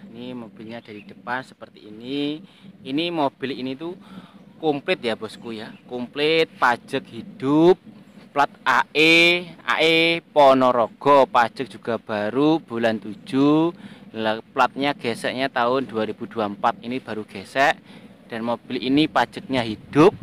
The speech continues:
atas nama sendiri dan saya jual seharga dua puluh juta, bisa nego ya. Jadi yang suka mobil antik silahkan dibeli. Kita akan review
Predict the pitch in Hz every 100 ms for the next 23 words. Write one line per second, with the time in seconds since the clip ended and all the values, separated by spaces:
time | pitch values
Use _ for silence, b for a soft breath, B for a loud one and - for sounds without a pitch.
0 | - 127 127 - 123 123 117 117 107 107
1 | 131 151 170 175 180 B B - - 117
2 | 120 117 123 110 107 120 139 147 147 131
3 | 113 107 101 - 131 139 139 190 117 110
4 | 117 113 110 92 - 120 113 - - -
5 | 135 143 151 190 B - - 127 117 -
6 | 131 123 120 101 95 135 139 110 110 107
7 | 92 117 139 165 170 B B 131 135 131
8 | 131 - 143 135 131 123 131 120 123 -
9 | 151 - 135 123 110 123 117 113 110 110
10 | 135 147 165 B B - 135 - 135 135
11 | 131 135 190 139 156 160